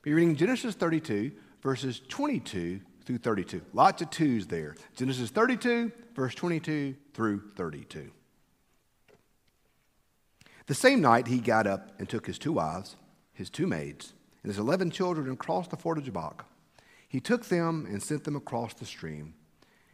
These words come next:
and, and likewise everything that he had. Jacob was left alone, and a man wrestled with him until daybreak. When the man saw that he had, did not prevail against Jacob, he struck him on the hip socket. And Jacob's hip was put out of joint as he wrestled with him.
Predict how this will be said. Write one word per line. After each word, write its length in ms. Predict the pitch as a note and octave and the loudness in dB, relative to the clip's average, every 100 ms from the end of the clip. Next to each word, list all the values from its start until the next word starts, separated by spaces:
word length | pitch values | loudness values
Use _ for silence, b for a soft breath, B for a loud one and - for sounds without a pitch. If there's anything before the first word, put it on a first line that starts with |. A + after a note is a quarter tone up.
| b | b
and, 280 | F2+ F2+ - - _ - | -8 -8 -8 -18 _ -10
and 120 | A2 | 0
likewise 420 | A2+ C3 A2 G2+ - | 2 2 2 0 -2
everything 400 | B2 C#3 C#3 C3+ | -2 -2 -2 -4
that 140 | A#2+ | -4
he 160 | A#2 G2 | -4 -4
had. 240 | D#2 - - - B B | -8 -10 -18 -20 B B
Jacob 320 | - D#3+ G#3+ | 2 2 4
was 100 | F#3 | 0
left 160 | G3+ G3 | 0 0
alone, 380 | G3 G3+ B2+ F#2+ - - B B B | 2 2 0 -4 -14 -20 B B B
and 80 | A2+ | 2
a 20 | |
man 320 | C#3+ G#3 D#3 | 4 4 6
wrestled 300 | E3 G3+ E3+ | 6 6 4
with 100 | C#3 | 0
him 160 | C3 D#3 | 0 0
until 220 | D#3+ D#3 | -2 -2
daybreak. 480 | D3+ C#3 E2 - - - _ b b | 0 -2 -4 -10 -14 -20 _ b b
When 100 | - | -2
the 60 | A2+ | 2
man 280 | C#3+ E3 D#3+ | 4 4 0
saw 320 | - D#3 D#3 | 2 2 2
that 120 | C#3 | -2
he 200 | A#2 A#2+ | -4 0
had, 260 | B2+ A#2+ - | 0 -2 0
did 120 | B2 | 2
not 200 | A#2+ A2 | 4 0
prevail 340 | G#2 F#2+ C3 | 0 2 2
against 260 | E3 E3 C3 | 2 -2 -4
Jacob, 380 | D#3 D#3 D#3+ D3+ - b | -4 -4 -4 -8 -12 b
he 140 | - C3 | -6 -6
struck 340 | - G3+ G3+ | -2 -2 -2
him 120 | G3+ | -2
on 100 | F#3 | -2
the 60 | F#3 | 0
hip 200 | D#3 F#3 | -2 -4
socket. 380 | - F#2+ - - _ _ _ _ _ _ _ _ _ _ - | -4 -6 -6 -14 _ _ _ _ _ _ _ _ _ _ -4
And 100 | B2+ | 2
Jacob's 320 | G#3 A3+ - | 4 4 0
hip 160 | A3 G#3+ | 0 0
was 120 | F3 | -2
put 140 | A3 | 0
out 80 | G#3+ | 2
of 140 | G#3+ | 2
joint 320 | F#3 A3 G3+ - B B | 0 -2 -2 -4 B B
as 180 | E3 D#3+ | 2 2
he 60 | |
wrestled 360 | F#3 F#3 F#3 F3 | 2 2 2 -2
with 200 | A#2 F2 | -2 -4
him. 260 | D#2+ C#2+ | -6 -12